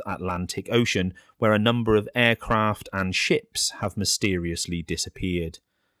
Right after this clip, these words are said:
This is thought to be linked to the extremely high level of extraterrestrial activity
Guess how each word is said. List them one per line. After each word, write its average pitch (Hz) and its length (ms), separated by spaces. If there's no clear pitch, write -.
This 143 180
is 165 100
thought 117 340
to 113 100
be 107 160
linked 92 460
to 104 100
the 92 120
extremely 110 600
high 120 480
level 87 480
of 90 160
extraterrestrial 104 1120
activity 101 600